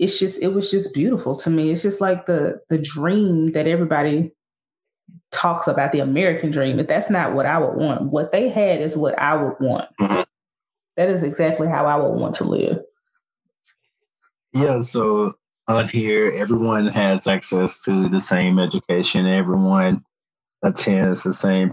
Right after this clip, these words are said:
Speaker 2: parties. Everyone, you know,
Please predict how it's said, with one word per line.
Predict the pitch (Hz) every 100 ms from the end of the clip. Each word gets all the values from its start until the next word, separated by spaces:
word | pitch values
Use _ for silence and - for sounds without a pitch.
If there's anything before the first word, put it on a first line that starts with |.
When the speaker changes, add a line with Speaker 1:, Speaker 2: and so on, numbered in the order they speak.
| -
Speaker 2:
parties. | 95 95 95 92 92 92 - 92
Everyone, | 92 92 92 92 95 95 92 95 - -
you | 92
know, | 92 92 90